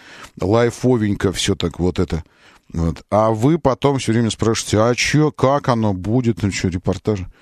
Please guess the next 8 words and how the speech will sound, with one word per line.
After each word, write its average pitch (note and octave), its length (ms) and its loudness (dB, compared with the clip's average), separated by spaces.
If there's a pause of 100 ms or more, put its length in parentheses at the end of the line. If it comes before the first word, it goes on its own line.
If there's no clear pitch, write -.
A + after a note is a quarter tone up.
(360)
А A#2 180 4
я F3 200 2
говорю E3 380 4
вам, C#3 120 0
«Так D3 160 0
вот F3+ 260 2
же, C#3+ 100 0
заходите C#3+ 920 2